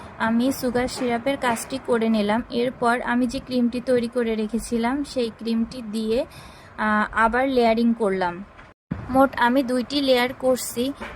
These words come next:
আর যে তৃতীয় লেয়ারটি ছিল, সেই তৃতীয় লেয়ারটি আমি ব্লেন্ডারে গুঁড়ো করে নিয়েছি। নিয়ে কেকের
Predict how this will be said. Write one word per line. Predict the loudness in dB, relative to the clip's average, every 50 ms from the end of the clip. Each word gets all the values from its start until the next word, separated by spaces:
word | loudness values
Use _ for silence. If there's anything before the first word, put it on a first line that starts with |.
| 0
আর | 2 4 4 4 4
যে | 2 0 2 2 2 2
তৃতীয় | 2 -2 -6 -2 2 2 2 4
লেয়ারটি | 4 2 2 0 0 -2 -4 -6
ছিল, | -6 -4 -4 -4 -2 0 0 0
সেই | -2 0 -2 -2 -2 -2
তৃতীয় | -4 -6 -6 -2 0 0 0
লেয়ারটি | 2 2 2 2 2 0 -2 -6 -6
আমি | -2 0 0 0 0
ব্লেন্ডারে | 0 0 0 0 0 2 0 0 0 0 0
গুঁড়ো | 0 0 0 0
করে | 0 0 -2 0 0 0
নিয়েছি। | -2 -2 -4 -4 -6 -8 -8 -8 -10 -10 -10 -12 -18 -20 -20 -14 -4 0
নিয়ে | 2 2 4 4 2 0 -2 -2
কেকের | -2 -2 -2 0 0 0 0